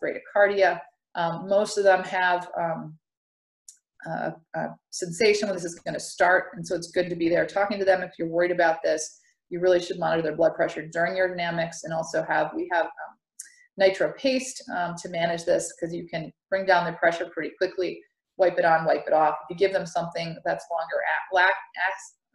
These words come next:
longer lasting, you can really bottom out their blood pressure. Okay, so he ended up getting, um, anticholinergics, and this is actually his, true to life, his follow-up tracing. I am not making this up. Um, again, he refused the rectal catheter, but his pressure stayed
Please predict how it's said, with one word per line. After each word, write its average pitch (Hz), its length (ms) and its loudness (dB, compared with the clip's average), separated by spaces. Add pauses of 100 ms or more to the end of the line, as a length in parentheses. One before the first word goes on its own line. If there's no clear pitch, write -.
(120)
longer 190 280 0
lasting, 180 560 0 (280)
you 175 80 -14
can 175 100 -6
really 170 260 2
bottom 151 320 2
out 147 160 -6
their 165 140 -10
blood - 260 -6
pressure. - 400 -20 (800)
Okay, 180 260 -2
so 208 200 -2
he 254 300 2
ended 233 200 6
up 202 160 6 (120)
getting, 196 380 2
um, 170 220 -4
anticholinergics, 185 840 0
and 185 80 -10
this 196 100 -8
is 180 100 0
actually 170 300 0
his, - 200 -12 (160)
true 202 140 -2
to 185 40 2
life, 180 260 2
his 170 180 -6
follow-up 160 340 2
tracing. 180 440 -6
I 165 120 -4
am 165 140 -4
not 160 180 -2
making 165 240 -6
this 165 160 -12
up. 233 240 -2 (440)
Um, 165 220 0
again, 165 280 -2
he 165 100 -4
refused 165 300 -6
the 165 40 -8
rectal 165 320 0
catheter, 196 560 2 (240)
but 185 80 -2
his 175 140 -2
pressure 180 420 0
stayed 165 520 -4